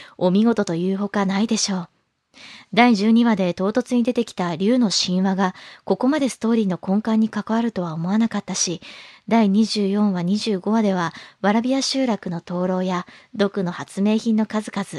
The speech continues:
間野山出番とバスの活躍等々、細かなものまで本作に登場したすべてが、このお祭りエピソードの中に集結したと言っても過言ではないでしょう。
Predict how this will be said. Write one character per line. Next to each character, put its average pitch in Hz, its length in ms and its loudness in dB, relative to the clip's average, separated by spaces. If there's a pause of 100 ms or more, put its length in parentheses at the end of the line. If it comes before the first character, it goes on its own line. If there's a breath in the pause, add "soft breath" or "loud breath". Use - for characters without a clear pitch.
(460 loud breath)
間 190 140 4
野 226 80 4
山 233 240 4
出 185 160 0
番 233 220 2
と 247 80 -6
バ 262 100 -2
ス - 140 -6
の 180 80 -2
活 - 320 -8
躍 196 200 -4
等 226 280 -2
々、 190 240 0 (280 loud breath)
細 190 240 -2
か 240 120 0
な 233 100 4
も 190 140 0
の 185 80 -2
ま 180 100 -2
で 156 100 -8
本 196 220 -2
作 214 240 -6
に 170 100 -6
登 185 200 -4
場 190 160 -4
し - 60 -8
た 190 100 -6
す - 180 -8
べ 247 100 0
て 220 140 -2
が、 175 160 -4 (300 loud breath)
こ 196 140 -2
の 185 120 0
お 160 40 -6
祭 190 280 -4
り 220 60 0
エ 220 40 -2
ピ - 60 -12
ソ - 160 -6
ー - 20 -4
ド 180 120 -4
の 160 40 -8
中 185 220 -4
に 170 100 -4
集 185 280 -6
結 220 240 -4
し - 80 -6
た 247 100 -4
と 226 80 -6
言 185 80 -2
っ 170 40 -6
て - 140 -8
も 165 160 -6
過 - 140 -12
言 175 220 -2
で 226 100 2
は 208 100 0
な 185 140 -2
い 202 60 -2
で 208 80 -4
し - 160 -4
ょ 160 60 -8
う。 160 100 -14